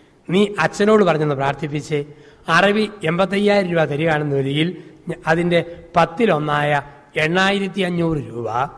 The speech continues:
അച്ഛൻ്റെ ആശ്രമത്തിലെ ശുശ്രൂഷകൾക്ക് കൊടുത്തേക്കാവെന്ന്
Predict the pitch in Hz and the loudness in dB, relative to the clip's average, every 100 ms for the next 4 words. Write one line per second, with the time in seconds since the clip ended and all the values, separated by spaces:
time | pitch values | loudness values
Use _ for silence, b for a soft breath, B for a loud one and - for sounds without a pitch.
0 | - b b b b _ - 160 160 220 | -20 b b b b _ -2 0 0 0
1 | 208 202 - 135 147 165 180 175 165 160 | 2 0 -2 -2 0 0 -2 -2 0 0
2 | - 151 - 180 180 175 160 147 B B | -2 -6 -2 -2 0 0 0 -2 B B
3 | 151 143 170 165 170 160 151 | -4 -2 0 -2 2 2 2